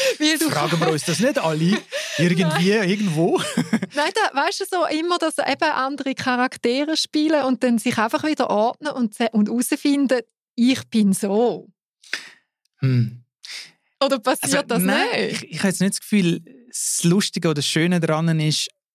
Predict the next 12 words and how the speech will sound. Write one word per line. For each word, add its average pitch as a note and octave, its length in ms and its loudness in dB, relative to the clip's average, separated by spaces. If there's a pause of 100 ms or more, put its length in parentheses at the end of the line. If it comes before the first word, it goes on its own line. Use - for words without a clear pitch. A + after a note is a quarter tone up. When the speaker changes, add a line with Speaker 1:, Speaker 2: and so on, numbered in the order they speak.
(100)
Speaker 2:
dass C3 140 0
ich C#3 120 0
ja C3+ 120 0
als A#2+ 160 -4
Schauspieler C3 600 -2 (240)
für E3 260 0
einen D#3+ 100 0
Moment C3 560 0 (640)
eine B2 100 0
ganz B2+ 320 0
komplett B2 500 -2
andere B2 580 2